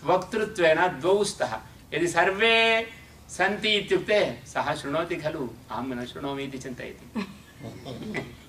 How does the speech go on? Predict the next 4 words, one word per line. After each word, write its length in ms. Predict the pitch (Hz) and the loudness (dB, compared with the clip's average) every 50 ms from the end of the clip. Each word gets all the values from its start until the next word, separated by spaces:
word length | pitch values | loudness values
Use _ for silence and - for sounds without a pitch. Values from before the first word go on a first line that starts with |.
| - - - - - - - - - - - - - - - - - - - - - - - - - - - - - | -20 -20 -20 -20 -20 -20 -20 -20 -20 -20 -20 -18 -18 -18 -20 -20 -20 -20 -20 -20 -20 -20 -20 -18 -20 -20 -20 -18 -14
<laughs> 0 | |
सः 300 | - - 151 151 156 151 | -4 2 4 6 6 4
शृणोति 420 | 151 151 147 151 160 170 - 170 | 2 0 0 2 2 2 2 0
खलु, 360 | 151 143 143 143 156 147 123 | -2 -2 -2 -2 -2 -4 -4